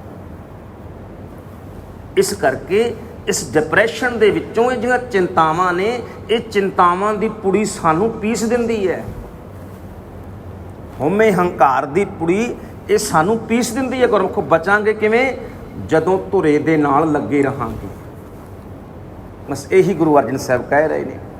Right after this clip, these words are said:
ਉੱਭਰੈ, ਉੱਭਰ ਜਾਂਦੇ ਨੇ, ਬਚ ਜਾਂਦੇ ਹਨ।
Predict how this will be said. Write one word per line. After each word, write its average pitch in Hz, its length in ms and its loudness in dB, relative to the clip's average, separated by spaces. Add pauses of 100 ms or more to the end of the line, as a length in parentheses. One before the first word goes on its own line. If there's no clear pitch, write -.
(460)
ਉੱਭਰੈ, 190 1120 4 (800)
ਉੱਭਰ 185 260 4
ਜਾਂਦੇ 185 400 4
ਨੇ, 160 200 0 (160)
ਬਚ 165 220 4
ਜਾਂਦੇ 196 400 0
ਹਨ। 156 240 -4